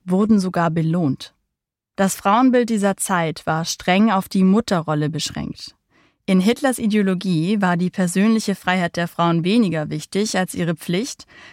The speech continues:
zur Erhaltung der Rasse beizutragen.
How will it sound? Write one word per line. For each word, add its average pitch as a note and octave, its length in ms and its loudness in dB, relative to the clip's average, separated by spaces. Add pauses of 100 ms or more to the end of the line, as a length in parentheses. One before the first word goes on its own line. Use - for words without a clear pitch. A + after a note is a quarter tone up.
zur G3 180 0
Erhaltung G3 680 0
der F3+ 360 0
Rasse E3+ 440 -4
beizutragen. D3 920 -8